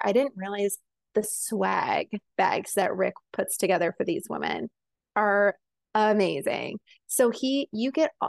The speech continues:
you get t-shirts, and you get, he has bags made up, and you have things that are personalized, and he just <laughs> really goes above and beyond. And I know it's, it takes a village for his pageant to happen. So I know there's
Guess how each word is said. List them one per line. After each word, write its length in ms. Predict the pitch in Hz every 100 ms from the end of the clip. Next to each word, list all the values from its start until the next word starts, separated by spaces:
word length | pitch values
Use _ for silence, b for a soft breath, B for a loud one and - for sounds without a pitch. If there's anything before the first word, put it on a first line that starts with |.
| -
you 160 | 233 233
get 240 | - -
t-shirts, 640 | - 302 - 247 220 196 -
and 140 | 240
you 80 | 262
get, 200 | 277 - _
he 140 | 247
has 180 | 294 294 - -
bags 400 | 302 277 262 269
made 260 | 247 233 220
up, 280 | 202 196 -
and 140 | 214 - b b _
you 160 | - 262
have 200 | 254 254 247
things 200 | 247 240
that 80 | 269
are 140 | 269 -
personalized, 1000 | - 254 - 247 240 220 208 202 202 - -
and 160 | 247
he 120 | 233 254
just 260 | 285 285
<laughs> 80 | 240
really 400 | 233 233 - 220
goes 380 | 226 220 208 202 - _ _ -
above 420 | 208 180 208 208
and 160 | 208
beyond. 380 | 202 190 185 190 233
And 120 | 233
I 100 | 226
know 360 | 226 214 214 220 _ -
it's, 220 | 202 - _ - - -
it 100 | 220
takes 220 | 214 208 190
a 80 | -
village 580 | 151 - - - - - _
for 200 | 208 190
his 200 | 196 185
pageant 540 | - - 190 196 202 196
to 80 |
happen. 400 | 196 180 202 190
So 120 | 185 196
I 100 | 190
know 220 | 190 185
there's 260 | 185 185